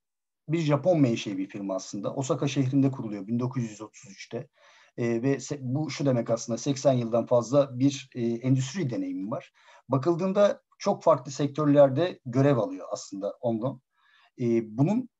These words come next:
yaklaşık yüzde ellisini endüstriyel otomasyon sektöründe yürütüyor. E, bu şu demek aslında, endüstriyel otomasyondan ne anlamamız, e, gerektiğini açıklamam gerekirse hayatımızdaki her şey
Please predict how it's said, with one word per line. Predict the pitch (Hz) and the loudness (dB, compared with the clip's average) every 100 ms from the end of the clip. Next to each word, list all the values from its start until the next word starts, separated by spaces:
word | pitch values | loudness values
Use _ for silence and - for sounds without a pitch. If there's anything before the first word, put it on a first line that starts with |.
| _ _ | _ _
yaklaşık | 117 123 196 - - | -4 -2 -4 -6 -2
yüzde | 127 127 | -2 0
ellisini | 262 208 143 180 | -2 -2 -6 -4
endüstriyel | 160 160 139 196 | -2 -2 -2 -4
otomasyon | 180 175 170 170 - | -2 0 0 -2 -4
sektöründe | - 156 139 156 147 139 | -6 -4 -4 0 2 2
yürütüyor. | 113 98 - - - _ _ _ _ | 0 -6 -16 -20 -20 _ _ _ _
E, | 113 110 113 | -8 -6 -4
bu | 139 - | -2 -2
şu | - 196 | -8 -2
demek | 170 117 101 | 0 0 -2
aslında, | 104 - 113 | -6 -6 -6
endüstriyel | - 135 135 160 | 2 2 2 -2
otomasyondan | 147 165 156 - 156 156 156 147 | -4 -2 -2 -2 -2 0 2 4
ne | |
anlamamız, | 160 156 156 156 160 139 - - | 4 4 2 2 0 -4 -8 -4
e, | 131 | -2
gerektiğini | 120 147 147 160 156 | 2 2 2 -2 -2
açıklamam | 131 - 160 165 | -4 -4 0 0
gerekirse | 160 180 185 - 123 | 0 -2 -4 -6 -4
hayatımızdaki | 135 165 170 156 151 160 175 | 2 2 2 0 -2 -2 0
her | 165 | 0
şey | 135 160 175 | -2 -8 -10